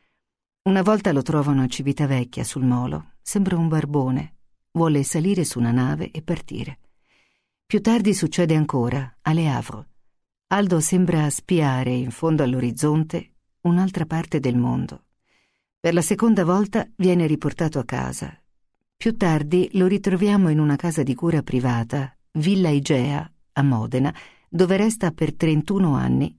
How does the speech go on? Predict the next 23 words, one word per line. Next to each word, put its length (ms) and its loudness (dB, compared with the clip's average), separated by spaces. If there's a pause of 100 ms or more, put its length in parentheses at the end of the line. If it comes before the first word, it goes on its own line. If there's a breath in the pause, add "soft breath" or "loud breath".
(200)
fino 340 2
alla 140 2
morte 640 0
nel 360 2
duemilaundici, 960 0 (200)
a 400 -2
ottantasei 760 -2
anni. 340 -10 (1600 soft breath)
In 160 4
clinica, 720 2 (140)
per 160 2
via 220 2
di 120 0
quel 200 -2
cognome 360 0
pesante, 720 0
è 140 -2
menzionato 580 2
solo 320 -2
come 460 0
il 160 -2
signor 400 0
Aldo. 440 -10